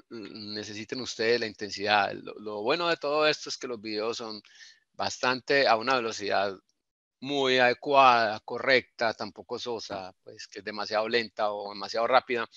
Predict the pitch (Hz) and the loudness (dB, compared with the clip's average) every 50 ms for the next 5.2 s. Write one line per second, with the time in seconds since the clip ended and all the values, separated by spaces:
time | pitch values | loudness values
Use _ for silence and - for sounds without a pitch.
0 | - _ _ _ _ _ _ _ _ _ - - _ _ - - - - - 117 | -20 _ _ _ _ _ _ _ _ _ -20 -20 _ _ -6 -6 -4 -4 -4 -4
1 | - - 110 - 120 117 120 127 135 131 123 123 117 120 117 113 113 117 113 - | -4 -4 -4 -4 -4 -2 0 2 4 4 4 6 6 6 6 6 4 0 -4 -4
2 | - 120 - - - - - - - - 117 110 107 107 101 110 - _ _ - | -6 -6 -6 -8 -14 -18 -18 -14 -6 -2 -2 0 0 -2 -4 -6 -10 _ _ -10
3 | - 101 101 101 104 - - 110 104 98 98 110 101 104 123 127 113 - 107 104 | -8 -6 -6 -6 -6 -6 -6 -8 -8 -8 -6 -6 -2 0 2 2 2 0 -4 -6
4 | 101 117 120 101 - 107 101 101 107 113 107 98 - - 117 117 110 101 95 98 | -4 -2 -2 -2 -4 -8 -12 -10 -10 -8 -6 -6 -6 -2 0 0 0 0 -2 -6
5 | - - - | -10 -12 -14